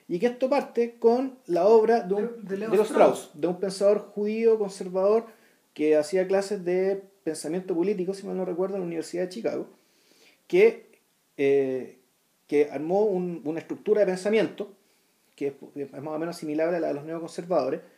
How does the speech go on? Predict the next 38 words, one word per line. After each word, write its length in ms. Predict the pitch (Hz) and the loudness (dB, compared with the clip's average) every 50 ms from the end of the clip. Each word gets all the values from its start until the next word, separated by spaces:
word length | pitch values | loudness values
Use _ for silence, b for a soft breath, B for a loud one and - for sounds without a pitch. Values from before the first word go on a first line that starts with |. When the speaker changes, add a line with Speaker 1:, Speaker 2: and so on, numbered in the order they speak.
| b b b b b b b b b b _ | b b b b b b b b b b _
Speaker 1:
eh, 440 | - 131 135 131 131 131 131 - - - | -4 -2 0 0 0 0 -2 -4 -8 -6
que, 260 | 170 156 - - _ _ _ _ _ _ | -6 -6 -6 -8 _ _ _ _ _ _
al 140 | - 139 135 | -2 -2 2
igual 180 | 131 147 196 196 | 4 4 4 4
que 80 | 214 | 4
Jaime 280 | 208 - 220 220 220 214 | 0 0 0 0 2 2
Guzmán, 500 | 208 196 196 190 196 202 214 214 214 - _ _ _ _ _ _ _ _ _ _ _ _ _ _ _ _ - | 0 0 0 -2 -4 -4 -4 -6 -10 -14 _ _ _ _ _ _ _ _ _ _ _ _ _ _ _ _ -12
se 180 | - - 170 | -4 -2 0
rodeó 380 | 143 151 156 147 151 175 202 214 | 2 4 4 4 4 6 4 4
de 60 | 214 | 4
un, 300 | 196 196 190 175 180 170 170 | 2 0 -2 -4 -6 -6 -6
de 40 | |
un, 240 | 180 175 175 170 165 | -6 -6 -6 -6 -4
de 60 | 156 | -2
un 180 | 160 165 175 175 | -2 -2 0 0
núcleo 360 | 208 233 - - 170 180 190 | 0 0 0 0 -2 -2 -2
de 100 | 165 156 | -2 -2
personas 520 | 156 160 - - - 208 185 180 202 214 - | -4 -6 -8 -6 -4 -2 -2 -2 -4 -8 -10
que 140 | - - 139 | -12 -12 -10
se 100 | - 139 | -10 -8
convirtieron 400 | 131 127 127 - - 180 180 175 | -8 -8 -8 -4 -2 -2 -2 -2
en 40 | 156 | -4
discípulos 380 | - - - 202 - 220 214 190 | -6 -8 -12 -10 -6 -4 -4 -2
de 100 | 190 185 | 0 0
Leo 120 | 180 180 | 0 -2
Strauss 460 | 175 - - - 156 190 202 190 - | -2 -4 -6 -4 -2 -2 -2 -4 -6
y 60 | 147 | -6
que 80 | 139 139 | -6 -4
llegado 260 | 135 135 135 156 190 208 | -4 -2 -2 -2 -2 -2
el 60 | 202 | -4
momento, 580 | 220 226 240 247 226 226 - - 240 247 254 _ _ _ _ _ _ _ | -4 -4 -2 -2 -4 -4 -4 -4 -6 -6 -6 _ _ _ _ _ _ _
todos 180 | - 208 226 220 | 0 0 0 0
ocuparon 360 | 240 226 214 208 214 233 220 - | 0 -2 0 0 0 -2 -2 -6
posiciones 320 | 196 180 - 226 214 202 196 | -10 -10 -4 -4 -4 -4 -2
muy 120 | 220 233 | -4 -6
importantes 440 | 233 - 226 - - 226 220 226 208 | -6 -6 -10 -10 -10 -10 -10 -8 -6
de 80 | 214 202 | -4 0
poder. 280 | 208 202 - - - | 2 2 2 0 -2